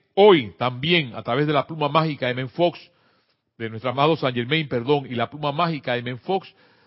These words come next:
darte cuenta de lo que el milagro sí existe y que ese hecho de tener tu mente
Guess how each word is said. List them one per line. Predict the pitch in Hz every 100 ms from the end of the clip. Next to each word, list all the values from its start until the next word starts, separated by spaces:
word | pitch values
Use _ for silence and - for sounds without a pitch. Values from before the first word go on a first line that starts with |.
| _
darte | 123 156 131 -
cuenta | 170 185 170 160
de | 123
lo | 117
que | 117
el | 117
milagro | 120 147 160 160 - _
sí | - - - 214
existe | 190 - 151 123 - 104 95 _ _ _ _ _ _
y | -
que | -
ese | 160 196 180
hecho | 196 - 139 107 _ _ _
de | 139
tener | 135 135 175 170
tu | 160
mente | 170 220 202 143 131